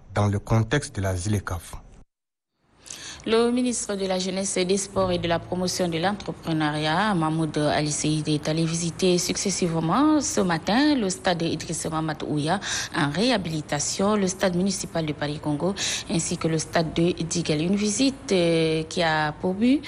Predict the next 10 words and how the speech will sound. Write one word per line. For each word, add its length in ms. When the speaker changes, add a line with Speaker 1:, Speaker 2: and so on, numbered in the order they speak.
Speaker 2:
de 80
faire 300
un 180
état 320
des 260
lieux 400
de 140
ces 340
infrastructures 680
sportives. 540